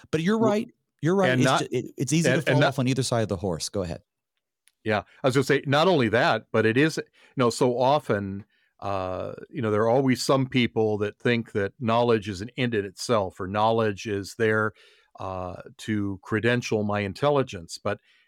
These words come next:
Speaker 2: it isn't knowledge, it's that experiential knowledge. It's, it, it's a compound word in the Greek that,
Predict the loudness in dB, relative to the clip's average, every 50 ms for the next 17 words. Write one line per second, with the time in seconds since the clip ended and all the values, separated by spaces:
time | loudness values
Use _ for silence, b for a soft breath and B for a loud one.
0 | b b 0 2 2 2 2 0 -2 -2 -4 -6 -4 -2 0 2 2 2 0 0
1 | -4 -8 -10 -12 -14 -18 -18 _ _ _ _ _ _ -2 -2 -2 -2 0 0 0
2 | 2 0 -2 -6 -10 -8 -2 0 2 4 4 4 2 2 0 -2 -2 -2 -2 -2
3 | -2 -6 -8 -8 -10 -10 -10 -8 -8 -8 -8 -8 -12 -16 -14 -12 -14 -14 -14 _
4 | _ -10 -10 -8 -8 -10 -8 -4 -2 0 0 0 0 0 0 0 0 0 0 2
5 | 2 2 2 2 0 -2 -4 -4 0 0 2 2 0 -2 -2 -4 -4 -4